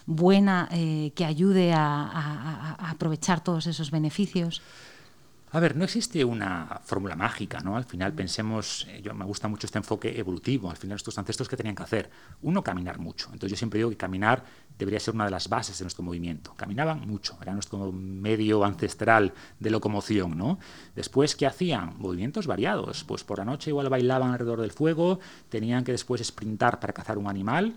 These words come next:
Speaker 2: ¿vale? O, o huir de un depredador, tenían después que agarrar la caza o una roca para hacer su refugio. Y entonces, esa combinación es lo que nuestro cu-, nuestro cuerpo espera. Después está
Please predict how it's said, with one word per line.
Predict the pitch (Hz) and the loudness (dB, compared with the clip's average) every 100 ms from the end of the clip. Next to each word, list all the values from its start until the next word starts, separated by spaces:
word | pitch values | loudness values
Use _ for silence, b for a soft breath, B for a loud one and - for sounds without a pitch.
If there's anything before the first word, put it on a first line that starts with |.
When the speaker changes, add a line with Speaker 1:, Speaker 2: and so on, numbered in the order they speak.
| - | -6
Speaker 2:
¿vale? | 107 135 | -6 -4
O, | 151 | -4
o | 90 92 - | -6 -6 -4
huir | 90 101 139 131 | 0 4 4 4
de | 98 | 0
un | 98 | -2
depredador, | 127 107 101 104 160 190 B B B - | -2 -2 0 2 2 0 B B B -4
tenían | 107 110 117 117 | -2 2 0 0
después | 113 - 123 - | -2 -2 -2 -2
que | 110 | -4
agarrar | 101 104 117 117 113 | -2 0 2 2 2
la | 104 | 0
caza | 113 123 - 107 104 | 2 2 2 -2 -2
o | 107 107 | -2 -2
una | 104 120 104 | 0 0 0
roca | 120 117 110 | 0 0 -2
para | 113 104 | -2 -2
hacer | 110 | -4
su | - - | -8 -6
refugio. | 110 127 120 117 117 113 - | -6 -4 -4 0 0 0 -6
Y | 120 | -8
entonces, | 113 120 131 131 B B B | -8 -6 -4 -4 B B B
esa | 143 196 | -4 -2
combinación | 160 123 107 90 - 160 120 139 b b | 0 0 -2 -4 -2 -2 -2 -4 b b
es | 151 208 | -10 -6
lo | |
que | 135 | -4
nuestro | - 113 | -4 -6
cu-, | - | -8
nuestro | 113 113 107 104 | -10 -10 -8 -6
cuerpo | - - - | -4 -4 -6
espera. | - 92 87 - - - - | -8 -6 -8 -10 -20 -20 -20
Después | - - 135 160 | -18 -8 -4 -4
está | - 156 196 | 0 0 0